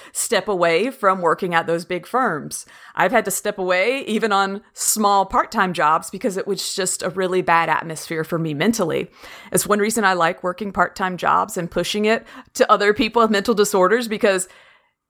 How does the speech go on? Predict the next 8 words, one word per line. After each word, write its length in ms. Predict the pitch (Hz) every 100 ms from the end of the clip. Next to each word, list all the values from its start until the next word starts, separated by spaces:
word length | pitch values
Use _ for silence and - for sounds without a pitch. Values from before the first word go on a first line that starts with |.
| _
if 160 | 180 -
you're 100 | 170
working 380 | 175 226 233 202
at 140 | -
the 40 | 175
snow 320 | - 190 196
cone 380 | 202 165 165 165
stand 720 | - 135 147 120 180 170